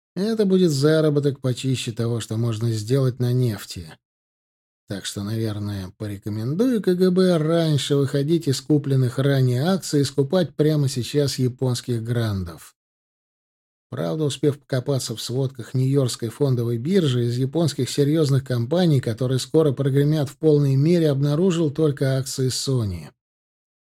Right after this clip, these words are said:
А с другой стороны, наверняка все японские компании торгуются и на токийской бирже.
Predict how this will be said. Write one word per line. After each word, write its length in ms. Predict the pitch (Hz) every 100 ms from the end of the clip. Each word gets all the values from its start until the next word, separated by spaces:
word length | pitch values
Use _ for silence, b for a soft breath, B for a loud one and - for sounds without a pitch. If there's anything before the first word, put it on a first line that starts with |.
| _
А 100 | 104
с 80 | 113
другой 280 | 127 123 110
стороны, 420 | - 101 87 78 - -
наверняка 600 | 107 117 120 147 208 226
все 200 | - 185
японские 460 | 165 170 156 143 131
компании 500 | 135 120 170 165 143
торгуются 600 | 143 135 151 170 147 156
и 60 |
на 120 | 151 147
токийской 600 | 156 147 220 - - 120
бирже. 680 | 113 113 95 87 82 71